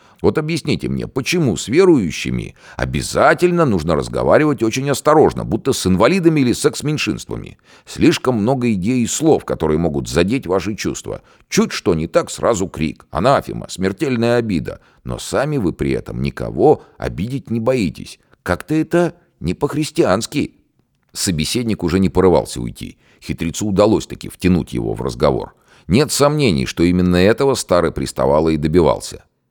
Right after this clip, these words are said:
«Вечное заблуждение людей невоцерковленных, что христианство мягкотело и беззубо», стараясь сдерживаться, сказал Лысый.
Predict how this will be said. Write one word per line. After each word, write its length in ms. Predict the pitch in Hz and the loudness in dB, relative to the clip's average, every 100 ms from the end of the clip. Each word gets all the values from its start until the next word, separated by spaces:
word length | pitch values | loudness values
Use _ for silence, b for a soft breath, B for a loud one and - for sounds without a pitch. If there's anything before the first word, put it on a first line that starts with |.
| _ _ _ _ _ _ - | _ _ _ _ _ _ -12
«Вечное 520 | 67 92 - - 73 | -2 0 0 -4 -4
заблуждение 840 | 64 78 87 69 76 80 76 76 76 | -2 -2 -2 -2 0 2 2 2 2
людей 640 | 80 82 73 90 78 - | 2 0 2 4 4 2
невоцерковленных, 1400 | 85 87 90 87 - 95 82 - 147 104 85 73 67 62 - | 0 2 4 2 0 0 -2 0 0 2 2 0 -2 -4 -6
что 180 | - | -2
христианство 720 | 95 - 87 - 120 120 - 80 | -2 -2 -6 -2 -2 -2 -2 0
мягкотело 720 | 85 90 - - - 113 101 | 0 0 -2 -4 0 0 2
и 100 | 87 | -2
беззубо», 640 | 76 85 71 - 131 65 | -2 -4 -4 -2 -2 -2
стараясь 480 | - - 64 62 55 | -6 -4 -2 -2 -4
сдерживаться, 640 | 58 67 85 87 82 87 | -6 -2 0 -2 -4 -6
сказал 340 | - 60 65 | -6 -4 -4
Лысый. 420 | 64 57 - 50 | -4 -6 -12 -14